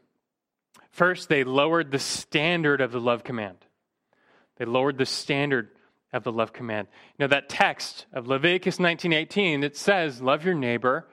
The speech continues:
how? "As yourself." They knew that, but see, in their teaching, they would over time just, just start de-emphasizing or just omitting those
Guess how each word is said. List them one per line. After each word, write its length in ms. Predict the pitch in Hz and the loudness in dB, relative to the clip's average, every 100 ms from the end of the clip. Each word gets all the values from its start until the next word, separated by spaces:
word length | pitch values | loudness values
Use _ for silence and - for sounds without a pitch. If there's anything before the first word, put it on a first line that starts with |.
| _ | _
how? 280 | 156 151 107 _ _ _ _ _ _ | 0 0 -2 _ _ _ _ _ _
"As 200 | 127 123 | -10 -8
yourself." 520 | 131 - 180 - - _ _ _ _ _ _ _ _ _ _ | -8 -4 -4 -4 -20 _ _ _ _ _ _ _ _ _ _
They 120 | 147 | -6
knew 220 | 175 208 254 | 0 2 4
that, 240 | 139 123 | 2 2
but 200 | 143 - - - _ _ _ | 0 -2 -10 -20 _ _ _
see, 140 | - | 0
in 220 | 180 175 202 | 2 4 2
their 120 | 175 | 2
teaching, 760 | - - 285 294 196 170 175 | -2 0 0 2 2 2 2
they 160 | 160 160 | 2 2
would 160 | 160 | 2
over 220 | 151 151 143 | 2 0 -2
time 440 | - 170 165 147 | 0 0 0 -2
just, 300 | 185 - _ | -8 -14 _
just 160 | - - | -10 -4
start 600 | - 277 233 - - 151 | 2 2 2 -8 -18 -4
de-emphasizing 840 | 202 196 190 185 - 147 135 147 147 | 0 2 2 0 2 2 2 0 0
or 100 | 147 | 0
just 220 | 147 - - | -2 -6 -2
omitting 580 | 185 170 185 294 247 101 - _ _ _ _ _ _ | 0 4 4 4 2 -2 -16 _ _ _ _ _ _
those 220 | 156 147 | -2 -2